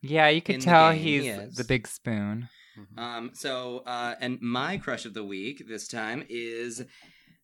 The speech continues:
Speaker 2: Frank West from the Dead Rising series.
Speaker 1: Oh, yeah.
Speaker 2: Like, in, uh, in Dead Rising four,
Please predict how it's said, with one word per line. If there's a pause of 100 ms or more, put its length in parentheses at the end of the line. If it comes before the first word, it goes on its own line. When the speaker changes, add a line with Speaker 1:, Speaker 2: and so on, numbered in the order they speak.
(280)
Speaker 2:
Frank
West (220)
from
the
Dead
Rising
series.
Speaker 1:
Oh,
yeah. (240)
Speaker 2:
Like,
in,
uh,
in
Dead
Rising
four,